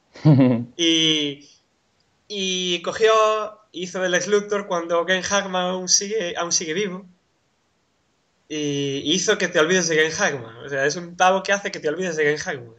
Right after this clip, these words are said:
Speaker 2: Es, que Spacey mola. Algún día tengo que hablar de American Beauty o de alguna peli suya.
Speaker 1: Pues sí, porque es brutal también.
Speaker 2: Y bueno, no sé si hay mucho más que decir.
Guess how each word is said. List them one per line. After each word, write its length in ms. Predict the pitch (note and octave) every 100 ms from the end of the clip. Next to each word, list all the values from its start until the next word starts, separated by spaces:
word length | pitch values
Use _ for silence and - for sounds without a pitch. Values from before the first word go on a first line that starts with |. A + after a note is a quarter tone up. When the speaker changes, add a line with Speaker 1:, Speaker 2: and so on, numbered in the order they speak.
| B2
Speaker 2:
Es, 200 | C#3 - - -
que 300 | - D3+ -
Spacey 380 | D3+ F3+ F#3 D3
mola. 320 | E3 C#3 - - _ _ _ _ _ _ _ _ _ _ _ _ _ -
Algún 240 | C#3+ E3
día 180 | F#3+ F#3
tengo 180 | F#3 C#3+
que 60 |
hablar 180 | C3+ C3+
de 60 | B2+
American 340 | B2 B2 B2
Beauty 300 | C#3+ B2+ A#2+
o 60 | A#2
de 60 |
alguna 260 | A#2 B2 A#2+
peli 320 | A#2+ A2+ A2+
suya. 260 | - B2 G2+ - _ _ _ _ _ _ _ _ -
Speaker 1:
Pues 160 | F#2+
sí, 260 | - F2+ F#2 - -
porque 260 | F#2 F2
es 80 | F#2+
brutal 360 | F#2+ F2 E2+ E2+
también. 320 | E2+ E2 E2 - _ _ _ _ _ _ _ _ _ _ _ _ _ _ _ - A3
Speaker 2:
Y 60 |
bueno, 220 | A3 C#3
no 80 | F3+
sé 120 | F#3+
si 80 | E3
hay 80 | D3+
mucho 240 | D3 D3
más 180 | C#3 -
que 120 | - C3+
decir. 280 | C#3+ A2+